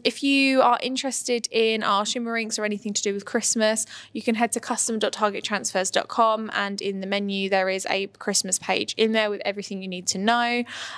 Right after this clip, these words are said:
Um, as Andy said, we'll be doing lots of live events over the coming months, uh, to help you out around Christmas.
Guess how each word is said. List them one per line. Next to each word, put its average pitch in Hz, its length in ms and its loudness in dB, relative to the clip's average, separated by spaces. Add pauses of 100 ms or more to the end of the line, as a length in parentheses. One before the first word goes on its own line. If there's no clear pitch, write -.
(100)
Um, 208 420 2
as 220 160 0
Andy 214 240 -2
said, 208 300 0
we'll 208 160 2
be 202 100 -4
doing 196 500 -2
lots 214 280 0
of 202 80 -10
live 190 240 2
events 214 360 0
over 202 160 -4
the 196 80 -6
coming 196 600 -4
months, 196 520 0
uh, 196 140 0
to - 120 -10
help - 260 -6
you - 80 2
out 254 200 4
around 240 220 0
Christmas. 220 640 0